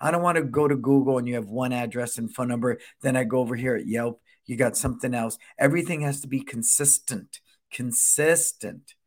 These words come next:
with, with everything you post, all right? Be mindful of that. Be mindful of that. Right down to me, my own personal page.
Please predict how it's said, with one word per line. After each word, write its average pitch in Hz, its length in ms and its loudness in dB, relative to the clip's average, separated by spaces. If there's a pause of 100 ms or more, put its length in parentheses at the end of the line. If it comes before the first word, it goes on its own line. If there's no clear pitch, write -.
(380)
with, 117 220 -6 (200)
with 123 220 -4
everything 123 480 -2
you 120 100 -4
post, 110 420 -8 (120)
all 107 80 -2
right? 110 340 -2
Be 160 140 -2
mindful 196 440 -2
of - 140 -6
that. - 220 -14 (420)
Be 147 380 0 (220)
mindful 120 440 0
of 90 80 -6
that. 90 180 -4
Right 156 200 4
down 160 200 0
to 139 100 -6
me, 165 300 -6 (140)
my 135 160 2
own 127 160 0
personal 117 440 -4
page. 98 400 -8